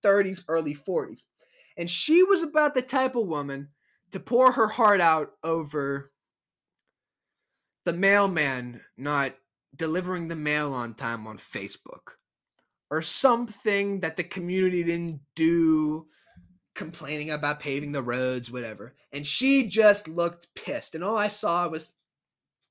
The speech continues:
she's holding her phone, taking a couple pictures, right? She looked absolutely pissed. And I knew she was the manager 'cause she had a little Burlington tag on around her neck.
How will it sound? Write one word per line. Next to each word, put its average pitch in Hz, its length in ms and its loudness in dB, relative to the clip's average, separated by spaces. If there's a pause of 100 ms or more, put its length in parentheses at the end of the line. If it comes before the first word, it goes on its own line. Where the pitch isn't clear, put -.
(440)
she's - 120 -20
holding 160 240 -6
her 147 80 -12
phone, 131 360 -10 (1500)
taking 208 220 -2
a 196 40 -4
couple 190 260 -2
pictures, 143 420 -6
right? 117 180 -8 (200)
She 208 360 2
looked 185 460 4
absolutely 175 1000 0
pissed. - 420 -6
And 139 100 -2
I 135 60 -2
knew 214 160 -2
she 254 100 -4
was 208 100 -2
the 165 80 -8
manager 180 320 -2
'cause - 100 -16
she 180 120 -4
had 156 80 0
a 147 40 0
little 131 180 -2
Burlington 139 420 -4
tag 101 260 -12 (920)
on 147 80 -12
around 135 180 -8
her 113 100 -10
neck. 113 260 -14